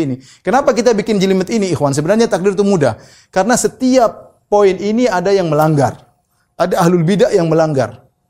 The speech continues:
Sebenarnya pembahasan takdir itu mudah. Sudah, Allah catat, Allah jalankan, selesai.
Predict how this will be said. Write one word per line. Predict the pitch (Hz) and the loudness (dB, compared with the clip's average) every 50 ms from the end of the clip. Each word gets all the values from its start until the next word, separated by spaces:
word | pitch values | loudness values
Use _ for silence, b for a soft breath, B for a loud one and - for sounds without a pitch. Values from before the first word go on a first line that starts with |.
| _ _ _ _ _ _ _ _ _ _ | _ _ _ _ _ _ _ _ _ _
Sebenarnya | - - 156 151 165 185 220 233 | -6 -4 -2 0 0 2 2 2
pembahasan | 214 180 - 180 156 | 2 2 2 2 0
takdir | 151 175 165 202 202 | 0 0 0 0 0
itu | 180 196 196 | 0 0 0
mudah. | 190 165 139 120 - | 2 0 0 0 0
Sudah, | 196 165 156 | 0 0 2
Allah | 160 175 185 190 175 | 2 4 2 2 2
catat, | - 175 175 175 180 - | 2 0 2 2 0 0
Allah | 175 190 196 202 160 | 2 2 2 2 2
jalankan, | 160 156 170 180 175 139 156 135 | 2 2 2 0 0 -2 -4 -4
selesai. | 185 196 202 - 214 185 | -4 -4 -4 -4 -6 -8